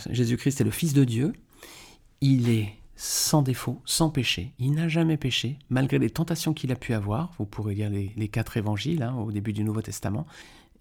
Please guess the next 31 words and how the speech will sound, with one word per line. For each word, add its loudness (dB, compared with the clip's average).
Le 4
diable 0
est 2
venu 6
pour 0
le 2
tenter, 0
et -2
il 2
l'a, 2
il -2
l'a 2
challengé, 6
on 2
pourrait 2
dire 2
aujourd'hui, 2
il 2
a -2
mis 0
des 2
épreuves, 2
il 2
l'a 2
exposé 2
à 4
la 2
souffrance, -2
à -4
la 0
tentation, -2